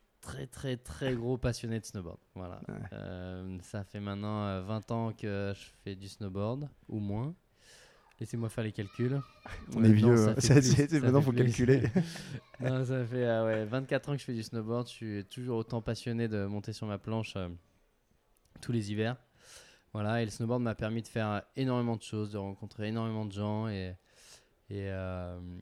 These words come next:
Speaker 1: et voilà, tout ça grâce à cette passion, donc c'est, c'est assez beau. À côté de ça, je suis, euh, l'organisateur des Safety Shred Days, des aven-,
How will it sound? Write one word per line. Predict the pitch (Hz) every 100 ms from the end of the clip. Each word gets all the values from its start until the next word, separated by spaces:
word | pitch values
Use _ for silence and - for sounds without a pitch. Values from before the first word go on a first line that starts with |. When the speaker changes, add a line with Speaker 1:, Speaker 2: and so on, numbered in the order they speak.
| - 107
Speaker 1:
et |
voilà, | 101 92
tout | -
ça | 113 123
grâce | 117 110 110
à |
cette | 113 -
passion, | 104 - 113
donc | 117 95
c'est, | 98 90 87 _
c'est | -
assez | 104 98 104
beau. | 104 127 185 _ _ - - - _ 104
À |
côté | 107 127 123
de |
ça, | - 139 139 131
je |
suis, | - 120 117 113
euh, | 110 107 107 104
l'organisateur | 110 110 107 107 123
des | 110 101
Safety | 117 - 123
Shred | 113 - 113 98
Days, | 101 120 139 139 170 -
des | 175 113 101 104
aven-, | 101 101